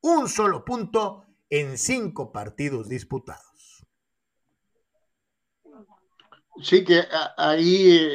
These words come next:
Speaker 2: este, reafirmar, ¿no? Con, eh, eh, por ejemplo, el Bodrio de, de Monterrey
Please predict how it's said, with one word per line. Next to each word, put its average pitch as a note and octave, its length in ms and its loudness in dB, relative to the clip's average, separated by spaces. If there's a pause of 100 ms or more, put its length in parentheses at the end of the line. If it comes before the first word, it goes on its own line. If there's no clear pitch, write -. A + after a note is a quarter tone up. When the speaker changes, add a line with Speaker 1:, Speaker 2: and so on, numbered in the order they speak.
(240)
Speaker 2:
este, C#3+ 320 0
reafirmar, D3 680 4
¿no? E3+ 220 2
Con, C#3+ 280 2
eh, B2+ 360 0 (480)
eh, C3+ 420 6
por C#3 120 2
ejemplo, D#3 400 4
el C#3 80 4
Bodrio E3 400 6
de, C#3 280 6
de C3 240 4
Monterrey C#3+ 760 2